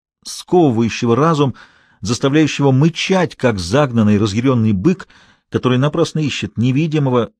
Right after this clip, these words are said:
неуловимого врага, чтобы отомстить ему за свой бессильный гнев и горечь разочарования. Комиссар будто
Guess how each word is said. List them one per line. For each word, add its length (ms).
неуловимого 680
врага, 380
чтобы 220
отомстить 680
ему 160
за 100
свой 320
бессильный 600
гнев 460
и 80
горечь 420
разочарования. 720
Комиссар 380
будто 400